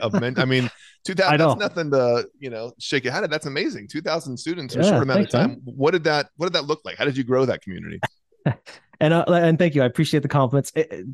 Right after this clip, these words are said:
Speaker 2: Mel, you know, my better half is not, she, I can't take all the credit here. I'd be lying, but, like, we're, like, especially me, I'm, what's that? Ready, fire, aim. I'm, I'm more of that type with
Speaker 1: Yep.
Speaker 2: that kind of stuff. And
Speaker 1: Yep.
Speaker 2: then Mel's more the integrator, making sure, like, "Hey, Dave, what about this?" So,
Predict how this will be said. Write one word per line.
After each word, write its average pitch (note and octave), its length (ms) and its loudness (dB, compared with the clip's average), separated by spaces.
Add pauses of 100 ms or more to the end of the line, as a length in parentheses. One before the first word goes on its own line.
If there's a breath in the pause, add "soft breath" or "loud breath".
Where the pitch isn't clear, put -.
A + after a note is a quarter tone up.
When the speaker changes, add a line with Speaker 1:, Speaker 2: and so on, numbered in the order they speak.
(120)
Speaker 2:
Mel, D3 500 4
you C#3+ 60 4
know, C#3+ 80 4
my C3+ 80 4
better C#3+ 180 2
half C#3+ 180 2
is C#3+ 60 -2
not, C#3+ 380 2
she, D#3 180 0
I C3+ 140 2
can't D#3 240 0
take D3+ 160 0
all C#3 140 2
the C#3+ 80 0
credit B2 260 0
here. A2 80 2
I'd G#2+ 180 2
be A#2 160 2
lying, A#2+ 340 2
but, B2 160 0 (440 soft breath)
like, D3+ 160 0
we're, G#3+ 260 2
like, D#3+ 300 0 (140)
especially F#3 400 0
me, D#3 120 4
I'm, C3 300 0
what's D#3+ 140 -6
that? G3+ 160 -2
Ready, E3+ 640 2 (400)
fire, D3+ 280 4
aim. D3 280 2
I'm, C#3 160 2
I'm D3 100 2
more D#3+ 300 4
of C3 80 -4
that C3+ 240 -2
type C#3+ 260 0
with C3+ 160 0
Speaker 1:
Yep. C3 160 0
Speaker 2:
that - 80 -20
kind C3 140 2
of A#2+ 80 -2
stuff. B2+ 340 -2 (260 soft breath)
And C3 120 2
Speaker 1:
Yep. C#3+ 80 4
Speaker 2:
then C#3 60 4
Mel's C#3 260 4
more D3 180 4
the B2+ 140 0
integrator, C3 500 2
making B2 300 2
sure, B2+ 260 0
like, A#2 260 0 (140)
"Hey, A2 80 -2
Dave, G2+ 180 0
what G#2 140 2
about A2 260 0
this?" A2+ 240 0
So, A2+ 240 0